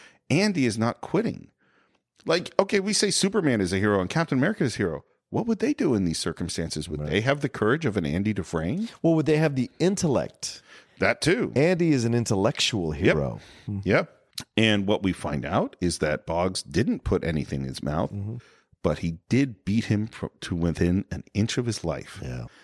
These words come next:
Speaker 1: So much that Andy spent a month in the infirmary.
Speaker 2: Mm-hmm.
Speaker 1: And of course, the implication is not only did they do that, but they also, once again, raped him.
Speaker 2: Yeah.
Speaker 1: Yeah. Um,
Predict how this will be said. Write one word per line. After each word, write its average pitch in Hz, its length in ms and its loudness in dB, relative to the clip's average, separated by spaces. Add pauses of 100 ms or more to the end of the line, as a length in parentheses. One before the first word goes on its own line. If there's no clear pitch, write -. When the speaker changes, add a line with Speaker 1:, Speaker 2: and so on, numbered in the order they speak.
(140)
Speaker 1:
So - 140 0
much 131 180 2
that 107 180 0
Andy 117 220 2
spent - 340 0 (100)
a 95 40 -10
month 95 580 0 (300)
in 87 120 -2
the 78 80 0
infirmary. 73 720 -4
Speaker 2:
Mm-hmm. 95 300 -10 (180)
Speaker 1:
And 147 100 4
of 156 80 0
course, 190 360 2
the 135 120 4
implication 131 560 2
is 90 120 0
not 107 180 4
only 95 300 4
did 80 180 -6
they 80 100 0
do 82 160 -2
that, 110 300 2
but 98 100 0
they 101 140 0
also, 95 400 0
once 78 280 -4
again, 62 360 -10 (280)
raped 110 380 0
him. 57 240 -8
Speaker 2:
Yeah. 65 180 -12 (280)
Speaker 1:
Yeah. 90 280 -2 (540)
Um, 82 480 0